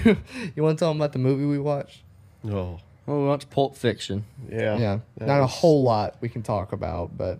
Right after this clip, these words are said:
Speaker 3: Very
Speaker 1: overall.
Speaker 3: mixed, mixed reviews.
Speaker 2: Yeah, that's, um,
Speaker 3: Not for everybody.
Speaker 2: graphic.
Speaker 1: I really liked it. I thought it was hilarious. I just, I, I really need time to process
Speaker 3: Two out of
Speaker 1: what
Speaker 3: ten.
Speaker 1: all happened in the movie. <laughs> What?
Speaker 3: Huh?
Speaker 2: What?
Speaker 3: <laughs>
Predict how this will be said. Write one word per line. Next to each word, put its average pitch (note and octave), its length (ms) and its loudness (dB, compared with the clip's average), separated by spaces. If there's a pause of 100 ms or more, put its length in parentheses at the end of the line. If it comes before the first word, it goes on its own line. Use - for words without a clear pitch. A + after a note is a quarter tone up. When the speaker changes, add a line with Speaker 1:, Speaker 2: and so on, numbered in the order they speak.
(120)
Speaker 3:
Very C3 240 4
Speaker 1:
overall. A2+ 180 4
Speaker 3:
mixed, - 280 -8
mixed C3 260 -4
reviews. G2 640 -6
Speaker 2:
Yeah, G#2+ 180 -2
that's, C#3 180 -2 (280)
um, F#2+ 280 -2
Speaker 3:
Not C3 200 0
for B2 140 0
everybody. F#2 440 -4 (140)
Speaker 2:
graphic. G#2+ 480 2 (760)
Speaker 1:
I - 80 4
really C#4 240 4
liked C4 300 -2
it. - 220 -4
I C#3+ 60 0
thought A3 180 4
it D3+ 40 6
was A#2 120 -2
hilarious. A2+ 640 0 (200)
I A#2+ 100 2
just, C3+ 280 0 (400)
I, C#3+ 80 2
I D3+ 120 0
really G#3 300 4
need E3+ 180 0
time D3+ 220 2
to C3 60 -2
process C#3 640 0
Speaker 3:
Two A#2+ 60 0
out A#2 40 -2
of A2 80 -10
Speaker 1:
what D#3 160 0
Speaker 3:
ten. E3 100 2
Speaker 1:
all F3 80 2
happened F3 320 -2
in F3+ 80 -2
the F3+ 60 -2
movie. F#3+ 380 -2 (160)
<laughs> - 480 -10
What? E3 260 2 (760)
Speaker 3:
Huh? B2+ 140 -4 (400)
Speaker 2:
What? - 220 -10 (400)
Speaker 3:
<laughs> C#3 80 -4